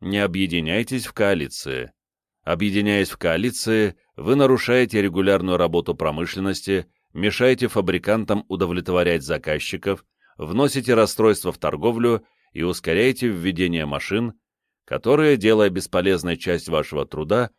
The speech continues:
принуждают вас тем самым соглашаться на еще более низкую заработную плату. К тому же ваши усилия напрасны,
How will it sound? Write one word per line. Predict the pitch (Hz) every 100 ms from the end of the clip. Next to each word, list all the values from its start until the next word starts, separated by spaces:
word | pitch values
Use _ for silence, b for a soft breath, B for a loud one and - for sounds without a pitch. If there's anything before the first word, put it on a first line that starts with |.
| _ _ -
принуждают | 104 131 120 85 127 135 113
вас | 110 110
тем | - 87 80
самым | 117 120 113
соглашаться | - 82 76 73 104 - - 104 92 _ -
на | 98 107
еще | 95 101
более | 80 92 120 120
низкую | 92 90 - 104 104
заработную | 78 73 71 73 82 87
плату. | 90 95 - 69 _ _ _ _ _ _ _
К | -
тому | - 87 139
же | 143
ваши | 131 120 110 120
усилия | 110 123 120 113
напрасны, | 110 110 135 135 - 69